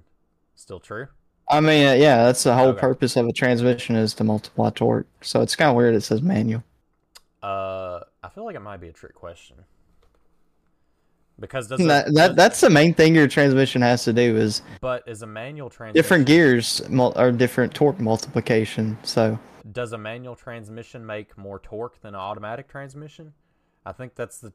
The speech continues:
Speaker 1: dis-
Speaker 2: No, it's all just dependent on the gearing.
Speaker 1: That's what I thought. Okay. Uh, what is the purpose of a clutch? To assist and smooth,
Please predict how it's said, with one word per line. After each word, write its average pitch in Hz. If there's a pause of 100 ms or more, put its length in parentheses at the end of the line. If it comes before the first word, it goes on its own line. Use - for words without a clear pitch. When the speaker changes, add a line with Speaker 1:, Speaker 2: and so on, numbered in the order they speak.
Speaker 1:
dis- 110
Speaker 2:
No, 139
it's 131
all 139
just 123
dependent 135
on 120
the 110
gearing. 113
Speaker 1:
That's 113
what 131
I 120
thought. 104
Okay. 98 (580)
Uh, 101 (800)
what 123
is 175
the 180
purpose 135
of 113
a 107
clutch? -
To 107
assist 120
and 110
smooth, 110